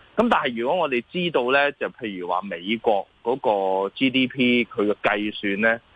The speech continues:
咁啊，其實就係佢係用，譬如話呢一季佢收縮咗幾多，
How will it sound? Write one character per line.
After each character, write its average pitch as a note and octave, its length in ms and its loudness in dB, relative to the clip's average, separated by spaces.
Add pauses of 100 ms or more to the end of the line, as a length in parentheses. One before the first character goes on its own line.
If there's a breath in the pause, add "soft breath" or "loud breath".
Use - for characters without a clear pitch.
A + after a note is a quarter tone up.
(180)
咁 C#3 160 2
啊， D3 80 -2
其 F#2 200 -4
實 F#2+ 160 -2
就 - 120 0
係 F#2+ 540 0
佢 A2+ 320 0
係 G#2+ 580 -4
用， G2+ 300 0
譬 C3+ 140 0
如 G2+ 80 0
話 G2 60 2
呢 A#2+ 60 -2
一 F3 120 4
季 F3 140 -2
佢 A2+ 440 -4
收 C3 160 -2
縮 G#2+ 160 -10
咗 F#2 160 -12
幾 E2 160 -8
多， F#2 240 -2